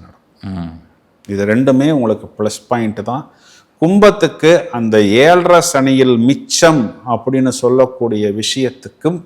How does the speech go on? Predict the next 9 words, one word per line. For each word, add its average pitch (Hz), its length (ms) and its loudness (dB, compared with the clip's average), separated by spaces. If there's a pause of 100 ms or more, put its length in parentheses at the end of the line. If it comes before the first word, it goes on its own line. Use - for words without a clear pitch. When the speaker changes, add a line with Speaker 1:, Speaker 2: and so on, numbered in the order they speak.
(520)
Speaker 1:
குரு 131 200 0 (160)
பார்வை 117 420 -2 (200)
கிடைக்க 110 420 -4 (140)
போவதனால் 101 720 -2 (480)
எல்லா 170 680 6
நிலைகள்லையுமே 143 1080 2 (100)
நல்ல 185 520 2
ராஜயோகத்தை 143 1040 2
கும்பராசிக்காரர்கள் 104 1300 -12